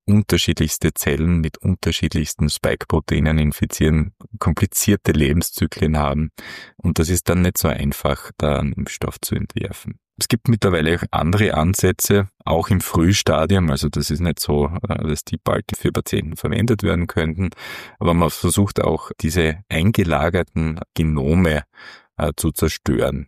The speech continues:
Über Genome Editing nennt man das, wo man eben versucht, in diese Zellen reinzukommen und diese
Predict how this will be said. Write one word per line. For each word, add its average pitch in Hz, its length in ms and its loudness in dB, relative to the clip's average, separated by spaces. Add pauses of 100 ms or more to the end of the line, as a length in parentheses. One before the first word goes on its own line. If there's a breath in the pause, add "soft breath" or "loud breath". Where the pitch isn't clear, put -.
(140)
Über 76 420 0 (280)
Genome 98 480 4
Editing 73 500 0
nennt 69 260 -6
man 82 120 0
das, 87 320 0
wo 85 100 0
man 90 160 4
eben 78 140 2
versucht, - 400 -4
in 80 80 0
diese 78 240 -4
Zellen 78 260 0
reinzukommen 80 840 -2
und 78 340 -4
diese 76 400 0